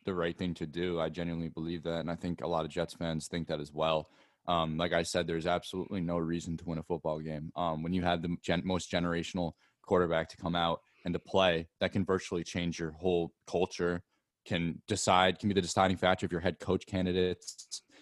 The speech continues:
um, can decide your free agents that may wanna come. I mean, look at what happened to Kyler Murray. He gets drafted. Cliff Kingsbury comes. They scrap, uh, Russell, uh, Josh Rosen, get a second round pick. Then all of a sudden, you know, Nuke,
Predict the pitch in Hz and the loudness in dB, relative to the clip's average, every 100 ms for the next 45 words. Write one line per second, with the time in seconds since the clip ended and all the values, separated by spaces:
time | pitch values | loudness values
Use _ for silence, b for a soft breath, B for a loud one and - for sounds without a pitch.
0 | b - 85 76 76 - 95 - 92 92 | b 2 4 4 -4 -2 -2 4 6 6
1 | 90 90 92 90 92 92 87 - 87 - | 2 -2 0 -2 -2 -2 -4 -2 -2 0
2 | 95 87 85 - 92 92 85 85 87 92 | 0 0 -2 0 2 2 2 0 0 0
3 | 85 90 87 87 - 87 87 87 90 87 | -2 0 0 -2 0 2 2 2 2 2
4 | 85 87 - 87 85 98 - 92 - - | 0 -4 2 2 2 -2 -2 -2 -2 0
5 | 98 90 92 90 90 90 87 - b b | 0 2 2 2 2 2 0 -4 b b
6 | 92 90 - 95 90 - 101 90 87 85 | -4 -4 2 4 4 2 2 4 2 -2
7 | - - 92 85 - - - _ - 82 | -4 4 4 4 0 -8 -20 _ 0 0
8 | - 101 110 101 101 92 B - 85 78 | 4 8 8 8 2 0 B -8 -6 -4
9 | 92 85 85 85 82 78 - 110 107 - | -2 -2 -4 -4 -2 -2 2 4 4 2
10 | b - 104 101 101 - 95 90 92 87 | b 4 6 8 6 6 2 2 2 2
11 | 92 117 - | 8 8 6